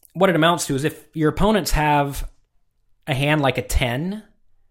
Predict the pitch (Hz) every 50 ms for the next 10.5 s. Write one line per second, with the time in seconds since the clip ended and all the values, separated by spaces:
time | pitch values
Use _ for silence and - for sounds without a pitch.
0 | _ _ _ _ _ _ - 139 190 208 196 170 170 180 170 - 151 127 - -
1 | 185 185 240 226 220 208 - 185 151 - - 127 127 156 147 131 104 - - -
2 | 120 127 120 110 101 - - - 104 98 95 95 92 - - _ _ _ _ _
3 | _ _ _ - 139 131 - 143 135 131 131 147 147 147 147 - - 143 131 120
4 | 113 110 113 120 123 117 98 92 90 - - 165 135 123 123 110 92 - - -
5 | - 269 151 107 98 101 101 - - 123 113 110 - - - - - _ _ _
6 | _ - - 175 202 214 175 175 165 175 175 - 175 160 156 139 131 147 143 139
7 | 135 - 123 127 135 127 120 - - - - 156 147 147 139 - - 139 131 120
8 | 107 101 101 107 110 117 110 113 107 107 104 104 - - - - - - 147 135
9 | 113 110 113 131 139 117 92 90 92 - - 135 143 143 - 160 143 135 135 160
10 | 170 135 101 85 85 - - - -